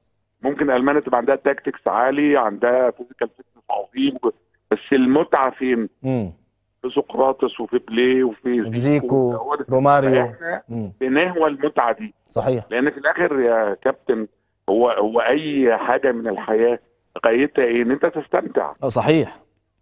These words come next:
Speaker 1: بس الزمالك بيمتعنا، وبالتالي معظم الفنانين والفنانين اللي أنت ذكرتهم فنانين كبار.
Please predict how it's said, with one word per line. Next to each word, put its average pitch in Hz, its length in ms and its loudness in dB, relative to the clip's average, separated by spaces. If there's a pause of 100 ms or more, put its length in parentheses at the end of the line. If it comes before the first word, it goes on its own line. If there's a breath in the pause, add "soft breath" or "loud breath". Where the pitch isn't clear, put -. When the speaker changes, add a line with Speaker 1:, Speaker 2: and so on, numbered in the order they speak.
(160)
Speaker 1:
بس 127 140 2 (180)
الزمالك 143 580 0
بيمتعنا، 156 840 0
وبالتالي 147 640 -2
معظم 151 480 -2
الفنانين 123 640 -6 (840)
والفنانين 117 380 0
اللي 143 160 2
أنت 147 120 0
ذكرتهم 143 480 -2
فنانين 135 300 0
كبار. 131 480 2